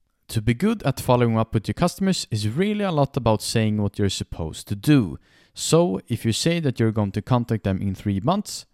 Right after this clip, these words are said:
do that. If you say that you're going to contact them in one year from now, do just that. Too many salespeople say things and never keep their promise, so the bar is not that really high in order to become better than others.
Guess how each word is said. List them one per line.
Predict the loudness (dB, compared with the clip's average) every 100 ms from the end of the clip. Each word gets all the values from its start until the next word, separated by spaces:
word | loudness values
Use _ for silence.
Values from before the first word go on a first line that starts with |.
| _
do | -18 2 4 4
that. | 2 -4 -6 _ -20 _ _ _ _ _
If | -4
you | -2
say | 2 0 2
that | 0 2
you're | 4
going | 2
to | 0
contact | 0 2 2 0
them | 2 0
in | 0 0
one | 2 2
year | 2
from | 2 2
now, | 4 2 0 _ _ _ _
do | 4 4 2 -2
just | -2 -2 -2 0
that. | 0 0 -6 -20 -20 _ _ _ _ _
Too | 0
many | 2 0
salespeople | 0 0 2 2 2 0
say | 0 0
things | 0 0 -2 -2
and | 0
never | 0 0
keep | 0 0 0
their | 2
promise, | 4 4 2 -2 -10 _ _ _
so | -6 -2
the | -2
bar | 2 2 4 2
is | -2 -2
not | -2 0 0 0
that | -2 -2 0
really | 0 2 0
high | 0 0
in | 0 0
order | 0 0
to | -2
become | -2 0 0
better | 2 0 0
than | -2 0
others. | 0 2 -2 -4